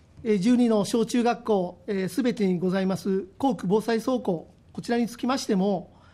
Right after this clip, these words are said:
えー、まずはその、えー、中に備蓄する内容も含めたそのありようについても、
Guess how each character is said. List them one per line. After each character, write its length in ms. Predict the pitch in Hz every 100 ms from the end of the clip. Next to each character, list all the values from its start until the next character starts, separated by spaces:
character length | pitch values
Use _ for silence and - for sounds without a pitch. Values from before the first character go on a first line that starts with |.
| - -
え 80 | 196
ー、 40 |
ま 140 | 277
ず 60 | 349
は 100 | 233
そ 100 | -
の、 240 | 208 196 - - -
え 180 | - 208
ー、 60 | 214
中 240 | 254 269
に 80 | 233
備 140 | 170
蓄 200 | 160 -
す 140 | 208 233
る 260 | 247 247 - - 277
内 260 | 220 240
容 220 | 247 247
も 120 | 247 247
含 280 | - 302
め 100 | 294
た 320 | - 220 180 - -
そ 140 | - 214
の 320 | 220 226 -
あ 120 | 220
り 140 | 214 247
よ 120 | 311
う 40 |
に 120 | 240
つ 120 | - 247
い 120 | 196
て 80 | 170
も、 340 | 220 202 -